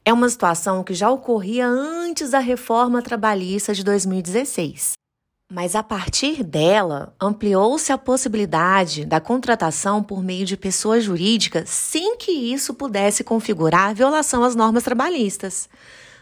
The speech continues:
Mas pra que essa contratação seja juridicamente válida, ela deve obedecer a alguns requisitos legais, ou então estaremos diante de uma fraude à relação de emprego.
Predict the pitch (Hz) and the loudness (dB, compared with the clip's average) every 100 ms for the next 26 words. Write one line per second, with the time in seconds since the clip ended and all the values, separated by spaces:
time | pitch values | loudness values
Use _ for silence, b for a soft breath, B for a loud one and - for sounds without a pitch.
0 | B 277 285 339 339 320 302 359 508 415 | B -4 -2 -4 -2 0 2 4 4 2
1 | 311 285 269 220 202 - 170 160 208 202 | 0 2 2 2 0 0 -2 0 0 0
2 | 196 180 170 - 170 170 151 156 139 147 | 0 -2 -2 -2 -2 -2 -4 -6 -4 2
3 | 190 185 151 151 - B B B B B | 2 0 -4 -8 -12 B B B B B
4 | 220 240 247 262 269 262 233 - - 233 | 4 4 2 -2 0 4 4 2 2 4
5 | 254 233 220 320 370 392 381 269 294 294 | 4 2 0 -6 -6 -4 -4 -4 -4 -4
6 | 349 427 247 151 - - - - 190 175 | -4 -2 2 0 0 -10 -8 -4 -2 -2
7 | 165 160 185 247 - - 214 202 208 190 | 0 2 2 -4 -6 0 0 2 -2 0
8 | 170 180 196 190 185 180 - - 165 160 | 0 -2 -4 -6 -4 -4 -8 0 4 4
9 | 226 240 285 - 254 262 269 - 190 185 | 2 -4 -6 -4 0 0 0 0 -4 -2
10 | 269 240 147 - | -6 -6 -8 -8